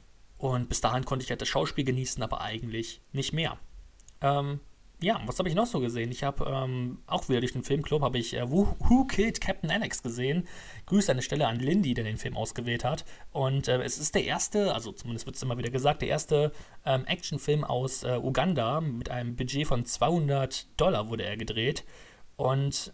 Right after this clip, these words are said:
ich muss sagen, es ist einfach so unfassbar inspirierend und motivierend, wenn man halt einfach sieht, dass Menschen mit unfassbar viel Herzblut sowas kreieren können. So einen sechzig-minütigen, total spaßigen, ähm, <laughs> aber auch gleichzeitig vollkommen bescheuerten,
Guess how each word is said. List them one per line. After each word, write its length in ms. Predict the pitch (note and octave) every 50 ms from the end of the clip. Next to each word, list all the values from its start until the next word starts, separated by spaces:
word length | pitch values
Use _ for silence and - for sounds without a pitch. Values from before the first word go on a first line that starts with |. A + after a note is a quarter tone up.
| -
ich 140 | - - -
muss 140 | G#3 G3 -
sagen, 220 | D#3+ D3+ E3 D#3+
es 120 | C3+ C#3 -
ist 100 | D3 -
einfach 200 | A#2+ C#3 - -
so 120 | - B2+
unfassbar 520 | - D#3 D3 - D3 - - - B2+ A2 -
inspirierend 680 | B2+ B2 - - - C3 B2+ D3 D3 D3+ D3+ D3 C3+ -
und 100 | C3+ C3
motivierend, 520 | C3 B2+ B2+ A#2+ C3 C3+ C#3+ C3+ B2+ A#2+
wenn 80 | A#2+ A#2+
man 80 | A2+
halt 100 | A2+ -
einfach 180 | A2 - - A2+
sieht, 300 | - - C3 C3+ C3 -
dass 260 | A#2+ A2+ - - -
Menschen 340 | C3 A#2+ C3 C#3 - - C3
mit 240 | A#2+ A#2 - - - - - - -
unfassbar 420 | - G#3 G#3+ A#3 F#3 D3 - - C#3+
viel 140 | - C#3+ B2+
Herzblut 420 | B2 C3+ - - - - B2+ -
sowas 260 | - A#2 A#2+ A2 -
kreieren 360 | - - A#2 G#2+ B2+ B2 B2+
können. 180 | - - A#2 A#2+
So 80 | B2 A#2
einen 200 | A#2+ A#2 A#2 - - - - - -
sechzig-minütigen, 880 | - D#3 F3+ F#3 - - - - - - C#3+ C#3+ C#3 - C#3 C3+ C3+ C3
total 320 | - B2+ - C3 B2 C3+
spaßigen, 840 | - - - A#2 A2+ A#2+ - B2+ B2 A#2+ B2 A#2+ A#2+ A#2+ A#2+ B2 A#2+
ähm, 340 | A#2+ A#2+ A#2 A2+ A2 A2 A#2 - -
<laughs> 60 | -
aber 180 | - A#2+ A#2+ B2+
auch 80 | A2
gleichzeitig 400 | - A#2+ A2+ - - C3+ B2+ -
vollkommen 380 | - - C3+ C3 - C#3 C3 A#2+
bescheuerten, 680 | B2 A#2 - - A#2+ B2 A#2 A#2+ - - C3 B2 B2